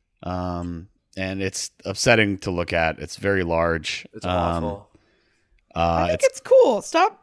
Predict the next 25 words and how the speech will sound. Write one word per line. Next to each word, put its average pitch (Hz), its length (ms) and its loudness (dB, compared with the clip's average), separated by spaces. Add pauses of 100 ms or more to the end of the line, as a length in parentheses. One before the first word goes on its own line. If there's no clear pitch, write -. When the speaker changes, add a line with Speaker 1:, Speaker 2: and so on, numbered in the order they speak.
(140)
Speaker 3:
being 349 260 2
mean 349 180 0
to 330 80 -2
this 285 160 -6
goldfish. 302 520 -2
Speaker 1:
I'm 202 100 4
not 370 140 8
being 135 220 4
mean. 127 180 6
I, 165 120 4
I 139 160 2
Speaker 3:
You're 311 160 4
body 349 320 10
shaming 240 440 4
him. 165 260 0
Speaker 1:
leave 185 260 0
him, 262 220 4
leave 165 200 0
him 214 100 2
in 233 60 4
the 226 60 4
water. 214 360 6
Leave 101 160 0
him 160 80 0
alone. 165 440 0